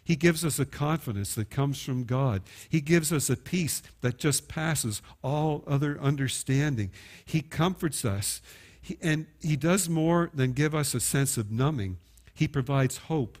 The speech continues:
for the future. So I wonder if it's one of the most insulting things we could do to the Holy Spirit living inside of us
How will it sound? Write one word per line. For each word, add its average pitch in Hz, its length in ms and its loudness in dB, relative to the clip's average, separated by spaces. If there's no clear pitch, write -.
for 135 460 -4
the 120 120 -2
future. 113 640 -6
So - 180 -4
I 208 120 2
wonder 160 460 2
if 139 180 0
it's 139 200 2
one 156 180 2
of 151 100 0
the 131 80 2
most 135 340 2
insulting 147 640 0
things 139 420 0
we 139 140 2
could 120 260 -4
do 123 280 2
to 127 140 0
the 113 120 0
Holy 143 260 0
Spirit 127 440 0
living 123 340 2
inside 120 480 2
of 104 120 -2
us 95 180 -4